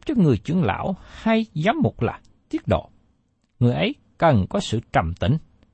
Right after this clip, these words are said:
không dễ nóng giận. Người ấy cũng cần biết cách nào giữ sự bình tĩnh. Người trưởng lão cũng cần có tài trí, tức là người ấy có sự thông sáng,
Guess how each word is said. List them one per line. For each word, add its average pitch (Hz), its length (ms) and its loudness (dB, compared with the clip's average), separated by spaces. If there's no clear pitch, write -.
không 254 440 0
dễ 98 200 0
nóng 240 260 -2
giận. 78 140 -4
Người 104 120 2
ấy 175 240 -2
cũng 147 240 0
cần 113 260 2
biết - 280 -6
cách - 200 -6
nào 120 320 0
giữ 107 280 0
sự - 260 -6
bình 107 260 -2
tĩnh. 90 140 -2
Người 170 160 4
trưởng 226 240 0
lão 139 300 2
cũng 220 180 -4
cần 110 240 -2
có - 100 -2
tài - 260 -4
trí, 185 200 -2
tức - 240 -4
là 151 260 0
người 110 160 4
ấy 143 120 -4
có - 140 -8
sự - 240 -4
thông 226 260 -2
sáng, 233 320 -4